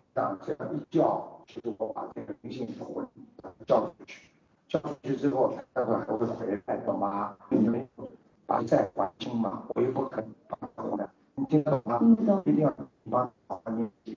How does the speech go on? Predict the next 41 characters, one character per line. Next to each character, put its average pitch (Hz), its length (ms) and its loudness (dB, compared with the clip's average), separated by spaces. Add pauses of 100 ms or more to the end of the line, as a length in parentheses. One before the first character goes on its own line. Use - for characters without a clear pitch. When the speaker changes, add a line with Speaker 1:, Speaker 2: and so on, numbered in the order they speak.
(120)
Speaker 1:
的， - 180 -8 (220)
没 - 80 2
有 - 80 6
问 98 160 4
题 107 140 -6
的。 - 120 -6 (480)
别 143 180 6
再 131 160 0
跟 123 120 -4
他 123 120 0
讲 120 140 -2 (220)
话 110 100 0
的 101 80 -4
时 98 60 -2
候， - 60 -14 (280)
这 117 100 0
个 113 40 4
灵 107 140 0
性 117 100 -4
就 117 100 0
很 113 140 0
老 98 220 4
实， - 260 -12 (680)
啊， 107 200 8 (540)
他 135 140 -2
以 113 280 -4 (400)
前 98 280 -4 (200)
欠 - 280 -8
这 - 160 -6
些 - 220 -10
的， - 120 -16
知 - 80 -20 (100)
道 110 120 6
吧？ 101 400 2
你 - 80 0
知 107 640 2
道 123 180 6
这 - 80 2
个 117 60 4
人 120 80 4 (140)
啊， - 240 -4